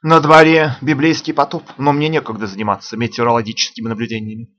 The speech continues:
Надо нанести несколько визитов и в первую очередь навестить одного больного приятеля. Остановившись перед закопчённым фасадом дома, в котором проживает мой Паганини,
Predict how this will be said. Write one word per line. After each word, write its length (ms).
Надо 340
нанести 400
несколько 400
визитов 540
и 60
в 60
первую 280
очередь 340
навестить 480
одного 560
больного 440
приятеля. 440
Остановившись 720
перед 340
закопчённым 640
фасадом 440
дома, 320
в 20
котором 440
проживает 500
мой 120
Паганини, 540